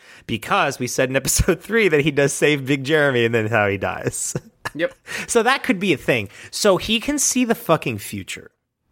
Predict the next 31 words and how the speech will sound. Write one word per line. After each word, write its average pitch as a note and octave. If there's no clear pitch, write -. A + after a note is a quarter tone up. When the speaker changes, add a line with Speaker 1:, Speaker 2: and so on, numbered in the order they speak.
Speaker 2:
Yes. D#3
Speaker 1:
That's A3
some G3
fucking A2
dish. A2
That G#3
makes G3
Speaker 2:
He F#3+
Speaker 1:
him F#3
Speaker 2:
can A#3
Speaker 1:
quite E3
Speaker 2:
see, F#3+
Speaker 1:
juicy. A#2
Speaker 2:
he A#3+
can B3
see A3
time. F3
Jeremy E3
can D3+
see C#3+
space. -
Speaker 1:
Oh! F4+
Fuck, -
that's -
so -
good! G4
Jer-, C#4
that's B3
banging. A3+
<laughs> -
Fuck. A3